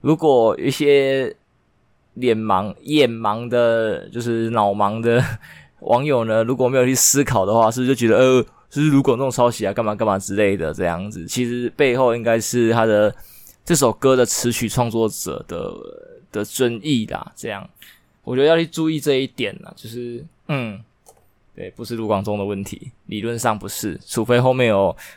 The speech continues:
更劲爆的事情没有爆这样。然后，所以这件事情就后面再看看吧。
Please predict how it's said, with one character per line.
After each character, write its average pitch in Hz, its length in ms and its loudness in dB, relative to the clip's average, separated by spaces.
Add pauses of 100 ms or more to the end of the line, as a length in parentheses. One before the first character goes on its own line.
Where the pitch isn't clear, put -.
更 123 160 2
劲 117 140 -2
爆 117 100 4
的 98 60 0
事 110 120 -8
情 90 380 -8
没 113 120 -8
有 92 300 -8
爆 78 280 -4
这 - 100 -18
样。 64 160 -14 (160)
然 131 180 -12
后， 156 160 -2
所 165 200 -4
以 131 40 0
这 151 120 -6
件 165 60 -2
事 170 120 -4
情 117 160 -8
就 131 180 0
后 147 220 -2
面 143 100 -2
再 143 120 0
看 143 160 -2
看 131 200 0
吧。 85 220 -8